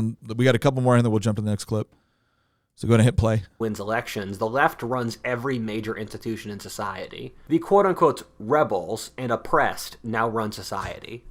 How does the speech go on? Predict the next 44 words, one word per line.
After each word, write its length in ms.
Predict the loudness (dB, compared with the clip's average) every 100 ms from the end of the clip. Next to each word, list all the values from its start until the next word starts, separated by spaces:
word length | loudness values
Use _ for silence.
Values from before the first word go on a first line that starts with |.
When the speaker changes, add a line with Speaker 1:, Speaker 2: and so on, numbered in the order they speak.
| -20 -8
Speaker 2:
As 240 | 0 2 2
befits 460 | -2 -2 0 0
an 120 | 0 -2
old 240 | -2 0
entrenched 480 | -2 -4 -4 -4 -4
elite, 320 | -4 -4 -6
they 140 | -4 -4
crack 400 | 2 4 4 2
down 200 | 0 0
on 120 | -2
dissent 380 | -4 -6 -6 -6
and 80 | -6
try 140 | -4
to 80 | -4
spread 340 | -4 -4 -2
their 160 | -2 -2
ideology. 840 | -4 -6 -6 -6 -6 -10 -12 -12 -16 -20 -6
They 120 | 2 4
have 100 | 4
tried 220 | 4 2
to 60 | 2
turn 260 | 2 2 2
every 340 | 0 4 2
movie, 420 | 2 -2 -2 -4
T 240 | -8 -8 -6
V 180 | -6
show, 460 | -4 -2 0 0 -2 -2
all 340 | 2 2 2
art, 320 | 2 2 2
classes 480 | -2 0 2 0 -4
in 100 | -4
school 340 | -6 -4 -4 -2
and 120 | -2
university, 640 | -2 -2 0 -2 -2 -4 -4
and 120 | -4 -2
every 380 | 0 2 2
other 280 | 2 2 2
output 520 | 0 -2 -2 -6 -6 -8
for 200 | -2 -2
human 360 | 0 -2 -2
thought 400 | -2 0 2 0 -4
into 160 | -8
their 160 | -4 -4
propaganda. 840 | 0 -2 -4 -8 -8 -10 -14 -18